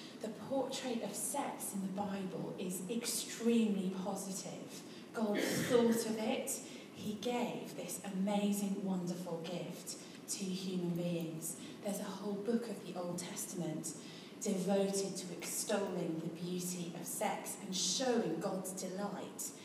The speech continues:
in what he's made pleasurable and good. The beginning of the Bible lays a foundation for a Christian and a Jewish view of sex right there,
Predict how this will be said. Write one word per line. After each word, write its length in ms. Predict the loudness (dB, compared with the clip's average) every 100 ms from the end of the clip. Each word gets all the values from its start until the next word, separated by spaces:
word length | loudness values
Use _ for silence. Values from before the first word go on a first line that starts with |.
| -14 -10 -4
in 180 | -2
what 140 | -2 -2
he's 300 | -2 -2 -2
made 320 | -2 -2 -4 -6 -4
pleasurable 760 | -4 -2 -4 -4 -4 -6 -8 -8
and 420 | -8 -6 -6 -6 -8 -6
good. 380 | -4 -4 -4 -6 -8 -10 -14 -14 -14 -12 -12 -14 -14 -12 -12 -12 -10 -4
The 60 |
beginning 420 | 2 8 10 10 10
of 120 | 6
the 60 |
Bible 720 | 2 2 4 2 2 0 -2 -4 -10 -4
lays 500 | 0 6 8 8 6
a 60 | 4
foundation 1040 | 0 -2 -2 0 2 2 2 0 -2 -4 -6
for 680 | -8 -4 0 2 2 2 0 -6 -10 -14 -14 -14 -12 -10
a 40 | -6
Christian 560 | 0 2 2 2 2
and 240 | 2 2 2
a 20 |
Jewish 420 | 6 6 6 2
view 520 | 0 0 2 2 2
of 80 | 0
sex 520 | 0 4 4 2 -4 -4 -2 4
right 380 | 4 4 4
there, 400 | 6 6 6 2